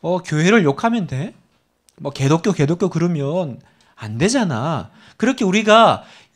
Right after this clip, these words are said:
열불 낼 일일까요, 여러분? 하나님이 "맞다.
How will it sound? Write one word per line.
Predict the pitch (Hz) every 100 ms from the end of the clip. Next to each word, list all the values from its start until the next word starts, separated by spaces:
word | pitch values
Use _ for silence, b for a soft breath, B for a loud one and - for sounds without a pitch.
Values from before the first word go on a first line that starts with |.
| 123
열불 | 165 226 220 247 240
낼 | 165 151
일일까요, | 151 156 170 135 135
여러분? | 127 127 185 - _ _ _ _ _ _ _ _ _ _ _
하나님이 | 190 190 147 147 156 107
"맞다. | 113 156 156 131